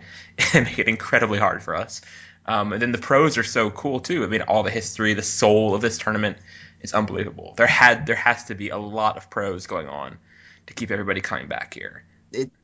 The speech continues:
Speaker 2: succeeds despite of itself, because it really does succeed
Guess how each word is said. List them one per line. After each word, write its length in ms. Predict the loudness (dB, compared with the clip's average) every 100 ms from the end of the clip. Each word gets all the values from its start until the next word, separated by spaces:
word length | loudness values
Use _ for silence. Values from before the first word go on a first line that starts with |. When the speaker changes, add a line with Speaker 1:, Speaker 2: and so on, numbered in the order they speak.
| _
Speaker 2:
succeeds 600 | -10 -6 -6 -6 -8 -8
despite 540 | -4 -2 0 0 -2 -4
of 60 |
itself, 400 | -10 -10 -10 -10
because 460 | -14 -10 -8 -10 -16 _ _ _ _ _ _ _ -6
it 100 | -4
really 300 | -4 -6 -8
does 260 | -10 -10
succeed 480 | -10 -8 -8 -8